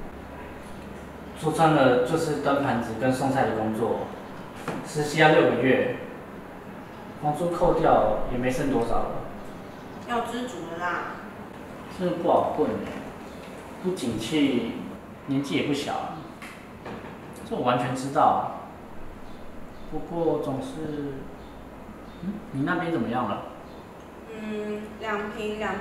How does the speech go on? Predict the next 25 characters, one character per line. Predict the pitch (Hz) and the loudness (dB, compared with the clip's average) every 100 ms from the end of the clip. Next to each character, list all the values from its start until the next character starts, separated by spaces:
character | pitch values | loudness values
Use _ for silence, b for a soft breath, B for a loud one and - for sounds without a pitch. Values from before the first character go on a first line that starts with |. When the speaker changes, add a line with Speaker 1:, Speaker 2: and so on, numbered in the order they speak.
| 214 | -4
Speaker 2:
坪 | 208 | -4
半 | 208 285 | 0 0
的 | 196 | 0
房 | - 180 - | -4 -6 -6
间， | 135 - - - - - - - - - - - - | -2 2 4 4 2 -2 -2 -2 -4 -8 -8 -6 2
外 | 339 | 4
加 | 311 277 285 | 4 4 4
厕 | 349 | 2
所、 | 320 - 196 | 2 2 2
浴 | 285 | 0
室 | 269 - 269 202 - - - - - - - - - - - | -4 -6 -2 -2 -2 -6 -10 -12 -12 -12 -12 -12 -12 -12 -6
跟 | 285 285 | -2 0
厨 | 240 | 0
房 | 233 - 196 | 0 0 -2
是 | 269 | -4
分 | 247 226 | -4 -2
开 | 214 190 | -2 -2
的。 | - - - - - - - - - - - - | -4 -6 -10 -12 -12 -12 -14 -14 -14 -14 -14 -6
Speaker 1:
放 | 208 160 | -2 0
不 | |
下 | 143 190 151 | 0 4 6
吧， | - 104 104 | 6 4 2
你 | 104 | -2
的 | |
家 | 127 | 0